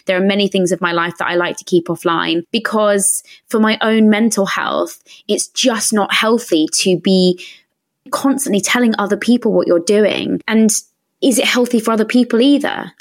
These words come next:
I, I just don't think it is. And, and, you know, I think a big part of my engagement with social media now is really having to be mindful about what I consume just as much as what I post. And, you know, I know you and I have had long chats about social media,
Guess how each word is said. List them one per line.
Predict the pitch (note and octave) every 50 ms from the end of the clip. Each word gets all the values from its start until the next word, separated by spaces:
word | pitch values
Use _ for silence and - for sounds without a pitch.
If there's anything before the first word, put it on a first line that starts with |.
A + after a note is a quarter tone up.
| -
I, | F#3 G3+ -
I | - - - A3 G#3+
just | - B3 G#3+ -
don't | - A3 G#3+ G#3+
think | G#3 F#3+
it | A#3 -
is. | A#3 A#3+ G3 -
And, | - F#3+ G3 G3 - -
and, | G3 G3+ G3+
you | G#3
know, | G#3 G3+ G3 G3 G3 - - - - - - - -
I | G3
think | G3 - G#3+ G#3 G3 - - _ -
a | G3 - _ _ -
big | C4 C4 C4 B3 - - -
part | - G3+ G3 F#3+ - F3+
of | F3+ E3+ F#3
my | G3 G3 F#3+ F#3+ F#3+ F#3+ F#3+ F3 - -
engagement | - F#3 F3+ E3+ G3+ G3 A3 A3+ G#3+ - G3+ D3+
with | F3+ -
social | - F#3 F3 - - F3+
media | F#3 G3 G#3 F#3+ G3 F3
now | E3+ E3 E3 E3 E3+
is | E3+ F3
really | F3 F#3+ G3+ G#3+ A3+ A#3 A3 G#3+ G#3 F#3+ F#3
having | F3 E3+ F#3+ F#3 F3+
to | F3 -
be | F#3+ F3+
mindful | F#3+ F#3+ F#3+ F#3+ G3 - F#3 E3+
about | - - - -
what | F3+ F3+ F#3+ A2+
I | E3 E3+
consume | - F#3 F3 - - G#3 F#3+ F3+ E3+ E3+
just | F#3+ F3+ - F#3
as | - -
much | F3+ - -
as | F#3 - -
what | F3 - E3
I | E3
post. | - - G#3 G3+ F3+ F3 F3 - - - - - - - - - - -
And, | - F#3 F3+ F3+ D#3+
you | F#3
know, | F3 E3 D#3+ - - - - - -
I | F#3
know | F3+ F#3+
you | F#3 F3+ F3 F3
and | F3 E3+
I | E3+ E3+
have | E3+ E3 D#3+
had | F3 F3
long | F#3 F#3+ G#3 G#3+ F#3+
chats | - F3 - - -
about | - - - -
social | - - E3 E3 - E3
media, | E3+ E3 D#3+ D#3+ E3